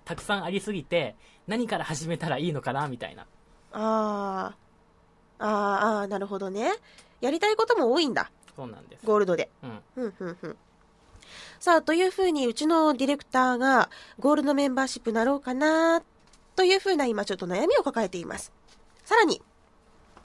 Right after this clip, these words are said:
Speaker 2: そんなディレクター、エフピーエスをちょっとやってみたいそうなんです。
Speaker 1: <laughs> やったことないんですよ。
Speaker 2: ファーストパーソンシューティング？
Speaker 1: はい。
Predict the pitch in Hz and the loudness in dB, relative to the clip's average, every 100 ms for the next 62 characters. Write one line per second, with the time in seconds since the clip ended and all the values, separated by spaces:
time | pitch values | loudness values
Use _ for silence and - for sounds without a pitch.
0 | - - - 262 285 240 247 - 196 180 | -20 -16 -4 0 2 2 0 -2 4 4
1 | - - - - - 196 226 - 415 466 | 4 -6 -20 -20 -2 0 0 0 4 6
2 | 508 370 285 262 330 - 196 165 - _ | 4 2 2 2 -2 2 2 2 -2 _
3 | 185 190 - 403 427 480 381 302 196 180 | -10 -6 4 6 8 8 6 2 2 0
4 | 170 - 139 - 151 143 156 143 139 - | -2 -4 -14 -12 -10 -10 -10 -14 -16 -18
5 | - - - - _ - 170 240 247 156 | -20 -20 -20 -20 _ -10 -8 -4 -4 -2
6 | 175 - - - - _ - - - 269 | -4 -8 -18 -20 -20 _ -20 -8 -2 -2
7 | - 247 247 233 226 226 226 - 214 180 | 0 -4 -2 -4 -4 -4 -2 -4 -4 -6
8 | 180 269 466 - 117 - | -4 -4 -6 -8 -12 -12